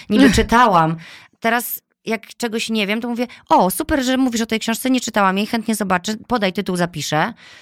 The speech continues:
Speaker 1: I w ogóle nie mam z tym problemu, że ja czegoś nie czytałam, nie widziałam, nie byłam, nie znam.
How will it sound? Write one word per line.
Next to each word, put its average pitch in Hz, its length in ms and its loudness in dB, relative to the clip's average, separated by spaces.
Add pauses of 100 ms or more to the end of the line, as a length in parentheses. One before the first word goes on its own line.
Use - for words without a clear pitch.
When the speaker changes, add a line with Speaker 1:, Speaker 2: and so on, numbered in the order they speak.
(240)
Speaker 1:
I 208 140 -2
w 214 80 -4
ogóle 254 160 0
nie 254 80 0
mam 226 120 0
z - 40 -16
tym 226 120 -6
problemu, 233 380 -2
że 185 80 0
ja 170 80 0
czegoś 175 340 -6
nie 175 100 0
czytałam, 170 480 0
nie 165 100 2
widziałam, 156 520 2
nie 175 140 4
byłam, 151 520 2 (320)
nie 175 220 4
znam. 147 480 0